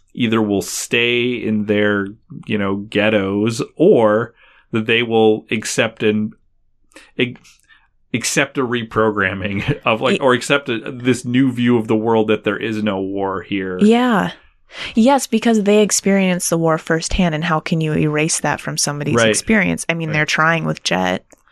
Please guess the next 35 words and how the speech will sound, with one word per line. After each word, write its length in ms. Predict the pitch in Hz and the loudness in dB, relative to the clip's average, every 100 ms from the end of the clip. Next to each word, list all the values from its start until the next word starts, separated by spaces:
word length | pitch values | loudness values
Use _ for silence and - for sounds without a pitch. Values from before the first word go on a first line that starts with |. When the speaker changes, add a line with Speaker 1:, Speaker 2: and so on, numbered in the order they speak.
| _ _ - | _ _ -4
Speaker 1:
And 80 | 180 | 0
I 80 | 196 | 0
think 280 | 190 233 - | 0 -8 -2
you, 180 | 208 160 | -4 -4
you 360 | 165 165 175 | -2 2 2
try, 360 | 170 - 120 143 - 143 - - - | 2 0 2 0 -2 -8 -8 -18 -2
uh, 60 | |
what's 180 | 180 180 | 0 2
interesting 300 | 233 247 220 | 0 0 0
is 80 | 135 | 0
they 140 | 131 | 0
try 200 | 127 123 | 0 0
to 80 | 123 | 0
do 200 | 120 113 | 0 -2
it 120 | 117 | -4
through 200 | - 101 | -4 -4
safety. 500 | 90 - 90 104 156 | -4 -4 -4 -4 -2
I 20 | 143 | 0
mean, 160 | 139 | 0
if 120 | 139 | 0
you 120 | 170 156 | 0 0
listen 220 | 226 285 | 0 0
to 60 | 202 | 0
the 80 | |
words 400 | 113 110 113 123 | 0 0 0 -2
they 160 | 113 107 | 0 0
say 180 | - 117 | 0 -4
to 100 | - | -4
Jet, 360 | - 120 113 113 | -6 -2 -2 -4
it's 200 | 110 107 | -6 -4
like, 200 | 101 95 | -4 -2
"You 140 | 92 | -4
are 100 | 82 | -4
safe 440 | - - 98 113 | -6 -4 -4 -4
here. 380 | - 127 120 113 | -8 -6 -6 -8